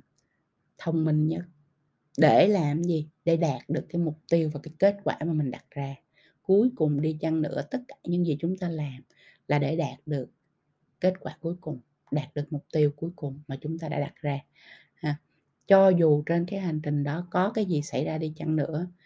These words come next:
chuyện lớn, chuyện nhỏ, chuyện tào lao, chuyện, à, không thể chấp nhận được, chuyện,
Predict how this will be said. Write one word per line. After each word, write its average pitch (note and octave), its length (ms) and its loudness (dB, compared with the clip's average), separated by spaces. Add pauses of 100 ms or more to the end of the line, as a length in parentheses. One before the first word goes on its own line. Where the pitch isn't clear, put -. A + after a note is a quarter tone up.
(180)
chuyện D3 260 2
lớn, F3 320 0
chuyện D#3 240 0
nhỏ, B2+ 300 -4 (100)
chuyện C#3 220 -2
tào C#3+ 260 -2
lao, D3+ 440 0
chuyện, D#3 280 -2 (640)
à, D3 580 -2 (140)
không E3 920 0 (420)
thể F3+ 640 0
chấp - 180 0
nhận D#3 420 2
được, C#3 320 2 (140)
chuyện, D3+ 540 2